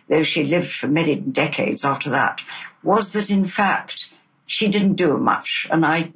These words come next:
didn't want to write a sort of dying fall of a biography. But I think what is interesting, you're, you make the point absolutely right, is how young she was.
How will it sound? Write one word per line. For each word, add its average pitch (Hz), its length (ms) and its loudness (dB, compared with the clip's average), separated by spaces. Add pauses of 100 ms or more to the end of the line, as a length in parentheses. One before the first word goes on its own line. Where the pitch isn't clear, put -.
(140)
didn't 185 300 2
want 151 160 2
to 156 80 -2
write 156 300 2
a - 60 -2
sort - 220 -4
of 143 140 -4
dying 147 400 2
fall 139 400 0
of - 120 -2
a 131 60 2
biography. 139 680 -2 (600)
But 170 260 0
I 185 160 2
think 185 420 -2
what 151 260 0
is - 300 -4
interesting, 240 600 0
you're, 151 280 0
you 151 100 -2
make 175 260 0
the 170 60 -6
point 151 300 0
absolutely - 360 -4
right, 190 200 0
is 151 140 -4
how 156 100 -2
young 190 340 0
she - 220 -4
was. - 420 -6